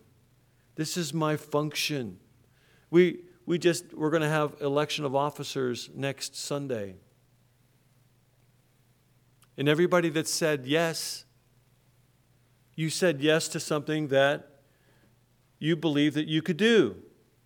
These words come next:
and that you had something to bring to that particular office to help what we do here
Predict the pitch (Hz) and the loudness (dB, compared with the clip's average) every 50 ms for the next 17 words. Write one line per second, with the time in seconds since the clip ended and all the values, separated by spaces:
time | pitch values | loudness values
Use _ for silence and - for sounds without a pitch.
0 | _ _ _ _ _ _ _ _ _ _ _ _ _ _ _ - 160 151 156 170 | _ _ _ _ _ _ _ _ _ _ _ _ _ _ _ -6 0 2 2 4
1 | 175 185 180 175 170 - 185 170 151 170 170 170 165 156 143 160 180 214 208 202 | 6 8 8 8 6 4 2 0 0 0 -2 -2 -2 -2 4 6 8 8 8 8
2 | 190 180 - 175 160 165 160 160 175 165 - 170 170 - 175 175 175 175 180 196 | 6 4 4 4 6 6 6 4 2 -2 -2 -2 -2 0 2 4 6 6 6 6
3 | 208 185 - 202 175 - - - - - - _ _ _ _ _ _ _ _ _ | 4 4 2 0 0 0 -2 -10 -14 -16 -20 _ _ _ _ _ _ _ _ _
4 | _ _ _ _ _ _ _ _ _ _ _ _ _ _ _ _ _ _ _ _ | _ _ _ _ _ _ _ _ _ _ _ _ _ _ _ _ _ _ _ _
5 | _ _ _ _ _ _ _ _ _ _ _ _ _ _ _ _ _ _ _ _ | _ _ _ _ _ _ _ _ _ _ _ _ _ _ _ _ _ _ _ _
6 | _ _ _ _ - 160 151 196 208 202 196 185 196 196 175 170 190 190 170 139 | _ _ _ _ -4 4 10 10 12 12 12 10 8 8 8 8 6 6 6 6
7 | 180 190 190 185 156 147 190 214 220 202 185 175 175 175 180 175 170 175 | 6 6 6 6 4 2 2 4 8 8 10 10 8 6 4 0 -4 -10